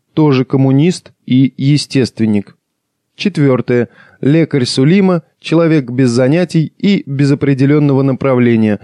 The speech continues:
но с непреодолимым влечением к бездействию и покою. Лицом черен,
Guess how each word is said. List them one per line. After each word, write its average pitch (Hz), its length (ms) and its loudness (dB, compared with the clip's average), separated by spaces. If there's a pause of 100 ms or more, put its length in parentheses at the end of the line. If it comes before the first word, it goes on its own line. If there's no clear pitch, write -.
(240)
но 151 400 -2
с - 140 -16
непреодолимым 139 960 0
влечением 135 680 0
к 120 40 -12
бездействию 131 880 0 (160)
и 135 80 0
покою. 117 640 0 (360)
Лицом 143 500 0
черен, 185 460 0